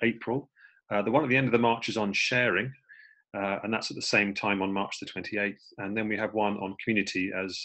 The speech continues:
uh, Julian mentioned, on April the eighteenth. So they're coming fairly thick and fast this year. So, uh, I do hope we can see you there as well.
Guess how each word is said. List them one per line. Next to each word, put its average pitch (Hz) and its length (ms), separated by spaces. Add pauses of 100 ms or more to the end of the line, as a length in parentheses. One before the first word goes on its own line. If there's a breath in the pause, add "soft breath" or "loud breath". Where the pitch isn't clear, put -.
uh, 95 200 (160)
Julian 95 260
mentioned, 92 460
on 90 280
April 98 240
the 95 100
eighteenth. 92 460
So 87 300 (600 soft breath)
they're 101 100
coming 110 280
fairly 113 420
thick - 280
and 101 140
fast 104 360
this - 200
year. 85 200
So, 92 320
uh, 92 240
I 92 40
do 101 180
hope 104 180
we 107 120
can 92 140
see 98 180
you 95 140
there 92 220
as 87 160
well. 87 280